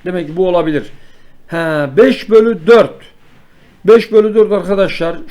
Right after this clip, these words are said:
Şöyle bakın. Beş bölü dördü yazın. Bir de dört bölü üçü yazın. Bak, üç kere beş, on beş. Dört kere dört, on altı. Demek ki bu daha büyük.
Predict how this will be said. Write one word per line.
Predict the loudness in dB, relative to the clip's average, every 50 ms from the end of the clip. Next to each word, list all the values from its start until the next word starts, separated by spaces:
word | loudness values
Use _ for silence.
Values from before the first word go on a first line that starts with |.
| -6 -4
Şöyle | -2 -2 -2 -2
bakın. | -4 -4 -6 -8 -10 -12 -14 -20 -20 -14
Beş | -10 -8 -8 -8 -8 -10
bölü | -10 -8 -8 -8 -6
dördü | -6 -6 -6 -6 -6
yazın. | -6 -6 -6 -6 -8 -10 -14 -14 -14 -18 -20 -20 -20 -20 -20 -20 -20 _ _ _ _ _
Bir | -10 -10 -8 -6
de | -4 -4 -4 -6 -8 -12 _ _ _ _ _ _ _ _ _ _ _ _ -20 -18 -8 -4
dört | -2 -2 -2 -2 -6 -6
bölü | -6 -6 -6
üçü | -8 -10 -14 -10 -10
yazın. | -8 -8 -8 -12 -16 -16 -16 -16
Bak, | -16 -16 -18 -16
üç | -14 -12 -12 -12 -8 -6
kere | -4 -4 -2 -4 -4 -6 -12 _ _ _ _ _ _ _ _
beş, | -4 -2 -2 -2 -2 -8 -8 -4
on | -2 -2 -2 -2 -2 -2
beş. | -2 -2 -4 -8 -14 -20 -20 _ -20 -20 -20 -14 -6
Dört | -4 -4 -4 -4 -6
kere | -6 -6 -4 -4
dört, | -4 -6 -6 -6
on | -4 -4
altı. | -4 -4 -6 -8 -12 -18 -20 -20 -20 -20 -20 -20 -18 -10 -6
Demek | -4 -2 -2 -4
ki | -4 -4
bu | -2 0
daha | 0 0 0 -2
büyük. | -6 -10 -12 -14 -20 -20